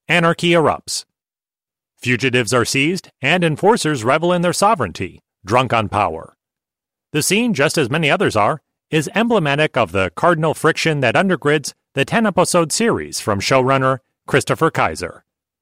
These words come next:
To anchor control, you've got to enforce order. Not surprisingly,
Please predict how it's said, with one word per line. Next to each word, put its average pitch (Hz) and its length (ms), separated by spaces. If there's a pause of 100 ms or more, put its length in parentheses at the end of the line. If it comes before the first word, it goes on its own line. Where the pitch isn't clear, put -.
(340)
To 135 140
anchor 208 220
control, 127 640 (280)
you've 107 180
got 107 240
to 156 140
enforce 131 560
order. 92 460 (880)
Not 220 180
surprisingly, 147 680